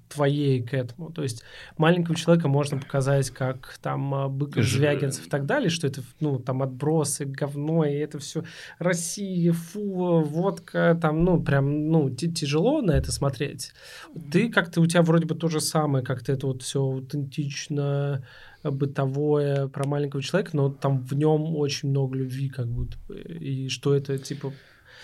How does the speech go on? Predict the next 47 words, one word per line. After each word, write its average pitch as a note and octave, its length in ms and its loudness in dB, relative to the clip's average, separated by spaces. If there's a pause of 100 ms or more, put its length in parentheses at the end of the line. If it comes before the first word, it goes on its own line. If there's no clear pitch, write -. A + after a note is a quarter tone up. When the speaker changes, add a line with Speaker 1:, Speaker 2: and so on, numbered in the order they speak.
(160)
Speaker 1:
хорошие D3 800 0
какие-то A#2+ 300 -6
штуки. A2+ 260 0
Speaker 2:
Вот, G#2 260 4
я G#2 80 6
недавно, B2+ 340 8
я G#2+ 160 2
недавно, A#2+ 340 4
Speaker 1:
Без A2 60 -4
Speaker 2:
короче, C#3+ 280 4
Speaker 1:
грязи, B2 380 0
Speaker 2:
да, G#2+ 140 6
Speaker 1:
типа. G#2+ 40 4
Speaker 2:
да, G#2+ 80 2
я G2+ 160 2
недавно, B2+ 340 4
короче, A2 320 -2
сейчас, - 460 -2
э, G#2 320 -2 (480)
я A2 240 2
вот G#2 160 -6
рисую A2+ 300 0
трилогию D#3+ 460 2
свою, A2 420 0 (540)
у A2 100 -2
меня A2+ 180 8
вторая A#2+ 260 2
книжка A#2 320 0
почти A#2 260 -2
закончена, A2+ 600 2
третья, A2 1000 2 (180)
типа, G#2 840 -4 (800)
я A2 160 4
как A2+ 160 -6
бы A2 180 -2
уже A2+ 240 4
написана A2 500 2
и G#2+ 40 0
просто D#3+ 240 2
ждёт A#2+ 260 0
очереди, F#2 380 -2
когда F#2+ 160 -2
я - 60 6
её - 60 8
Speaker 1:
Мгм. G#2+ 40 6
Speaker 2:
начну G#2 240 4
рисовать. E3 400 0